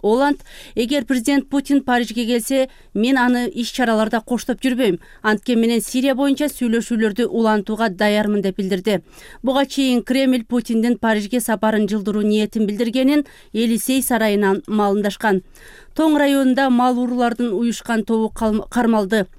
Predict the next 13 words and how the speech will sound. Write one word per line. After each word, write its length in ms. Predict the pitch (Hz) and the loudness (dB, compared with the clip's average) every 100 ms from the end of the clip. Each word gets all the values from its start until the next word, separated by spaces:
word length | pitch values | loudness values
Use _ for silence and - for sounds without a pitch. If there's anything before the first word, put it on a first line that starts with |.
| - - | -12 -2
Аны 220 | 233 233 | 2 2
мурда 220 | 226 240 | 2 0
жергиликтүү 540 | 254 240 220 220 - 233 | -2 -2 -2 -4 -4 -6
кеңештин 460 | 240 233 226 247 196 | -2 -2 0 -2 -2
депутаты 460 | 226 - 240 247 233 | -2 -2 -4 -2 0
жана 220 | 247 247 - | 2 0 0
айыл 300 | 220 220 220 | 0 2 0
өкмөт 300 | 226 247 254 | 0 -2 0
башчы 300 | 220 202 220 | -2 -2 -4
болгон 240 | 220 208 214 | -4 0 0
адам 300 | 208 202 202 | 2 0 -2
жетектеп 380 | 214 208 - 214 | -4 -6 -6 -4
келгенин 400 | 240 226 269 | -2 0 2